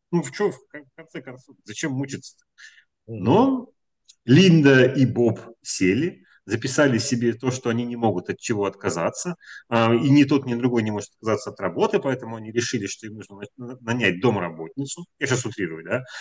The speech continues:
Speaker 1: чтоб она им готовила обеды, дико ходила там за ребенком, убирала квартиру и стригла лужайку. И поэтому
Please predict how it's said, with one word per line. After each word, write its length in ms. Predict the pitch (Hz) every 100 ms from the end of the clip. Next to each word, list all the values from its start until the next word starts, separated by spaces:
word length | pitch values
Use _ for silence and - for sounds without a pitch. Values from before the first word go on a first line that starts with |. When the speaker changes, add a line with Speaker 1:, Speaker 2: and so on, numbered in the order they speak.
| -
Speaker 1:
чтоб 240 | - 135 131
она 180 | 120 101
им 180 | 95 101
готовила 500 | 101 104 90 90 95
обеды, 440 | 117 214 214 135
дико 360 | 113 110 - 107
ходила 420 | - 135 113 104
там 200 | 95 92
за 80 | 92
ребенком, 640 | 113 127 196 202 - 135 107
убирала 340 | 110 101 98
квартиру 440 | - 117 - 196 143
и 140 | 135
стригла 360 | - 151 143 127
лужайку. 560 | 123 101 92 82 - _ - _ -
И 60 | 117
поэтому 600 | 117 110 107 98 95